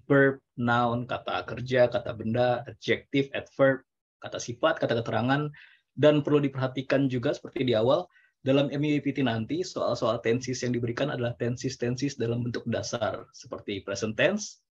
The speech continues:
present perfect tense, past tense, dan future tense. Jadi silakan cukup berfokus dalam tenses-tenses tersebut sebelum mengerjakan tes.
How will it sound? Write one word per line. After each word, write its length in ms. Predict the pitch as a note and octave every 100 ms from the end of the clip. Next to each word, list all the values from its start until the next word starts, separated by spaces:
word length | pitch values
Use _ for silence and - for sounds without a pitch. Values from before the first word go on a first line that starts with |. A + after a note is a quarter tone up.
| _ _ _
present 320 | - A2+ A#2
perfect 320 | A2 G#2+ -
tense, 640 | - C3+ C#3 D3 - - - _
past 240 | G2+ - -
tense, 240 | C3 B2+
dan 320 | A2 A2 A2 A2+
future 320 | A#2+ A#2 A2+
tense. 400 | A2+ F2 F2 - -
Jadi 160 | A#2 C#3
silakan 400 | C#3 A#2+ B2 B2+
cukup 320 | B2+ B2+ -
berfokus 720 | B2+ A#2 A#2+ - C#3+ - - _ _ _
dalam 400 | - G#2 G#2+ G#2
tenses-tenses 720 | - A2+ - A2+ - A2+ - -
tersebut 400 | A#2+ A#2+ A#2 A#2
sebelum 400 | A#2+ A2 G#2+ G2+
mengerjakan 480 | G#2+ A2 F#2 E2+
tes. 480 | - - - - -